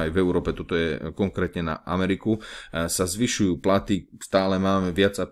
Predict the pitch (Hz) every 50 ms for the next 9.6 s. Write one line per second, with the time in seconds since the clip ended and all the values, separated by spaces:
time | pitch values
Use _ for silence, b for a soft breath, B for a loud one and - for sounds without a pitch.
0 | _ - 95 95 95 92 - - - 95 95 92 87 92 95 92 87 - - 101
1 | 92 90 87 90 87 - 95 90 - - 85 - 87 90 90 - - 90 82 82
2 | - 95 90 82 92 85 85 85 78 - 82 82 82 85 85 - 95 80 85 87
3 | 87 - 90 - - 85 73 - - 92 85 82 - - - 90 85 90 85 85
4 | - 90 90 90 - - 90 - - - - - 90 87 - - 80 85 87 82
5 | 87 - - 87 85 87 82 76 87 80 80 82 - - 101 98 - - 87 78
6 | 87 87 - - 123 139 B B B B B B B 90 95 92 92 95 95 95
7 | 95 98 - 95 107 107 - 120 110 104 101 98 92 92 90 87 85 87 - -
8 | - 98 92 92 90 101 95 92 92 85 - 85 82 98 95 92 92 90 85 92
9 | 90 87 85 87 87 87 87 87 82 92 87